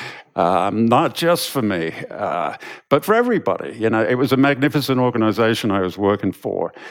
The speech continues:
that had taken two generations to build up, and it was just being trashed in that stupid way that things were in the nineties. So, yeah, I was intensely resentful, and that shows up later, I think, because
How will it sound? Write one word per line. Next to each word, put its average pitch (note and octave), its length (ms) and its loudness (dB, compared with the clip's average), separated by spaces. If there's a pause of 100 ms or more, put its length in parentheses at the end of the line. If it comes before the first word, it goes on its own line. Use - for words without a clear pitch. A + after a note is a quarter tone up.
(160)
that G#2+ 120 2
had G2+ 140 -2
taken A2 420 0
two D3+ 380 4
generations A2+ 880 0
to G2+ 80 -2
build F2+ 400 0
up, F#2 320 -2 (300)
and A2+ 120 2
it A2+ 80 0
was B2 160 -2
just - 320 -2
being A2 220 2
trashed - 1000 -2
in A2 140 4
that G#2+ 180 -2
stupid G#2 680 -2
way G2+ 240 4
that G2 240 -4
things G2 280 0
were G#2 300 2
in F#2 120 0
the F2+ 60 -2
nineties. D#2+ 600 -6 (420)
So, D3 200 2
yeah, E3+ 260 4
I A#2+ 100 4
was - 280 -2
intensely A2 800 0 (200)
resentful, G#2 760 2
and G2+ 100 2
that D#3 140 2
shows C3+ 440 2
up C3+ 220 0
later, G#2+ 380 2
I E2+ 100 -2
think, - 400 -8
because G#2+ 640 0